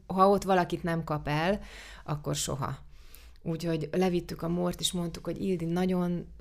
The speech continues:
visszafogott, nagyon, ö, ne-, nem egy vagány, vissza-, visszamentünk érte délután, és mondta,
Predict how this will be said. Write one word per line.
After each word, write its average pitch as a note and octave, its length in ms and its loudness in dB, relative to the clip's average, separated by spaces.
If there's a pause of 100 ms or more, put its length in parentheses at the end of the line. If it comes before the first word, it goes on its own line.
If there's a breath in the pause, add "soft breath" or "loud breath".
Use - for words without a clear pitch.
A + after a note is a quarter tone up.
(140)
visszafogott, F3 840 -4
nagyon, F3+ 520 2 (340 loud breath)
ö, D#3+ 260 -6 (880)
ne-, F#3+ 220 2
nem G3 300 4
egy F3 240 2
vagány, F3 560 2 (640)
vissza-, - 440 0
visszamentünk E3 600 0
érte E3 200 -6
délután, D#3 420 -4
és D#3+ 140 -4
mondta, D#3 180 -6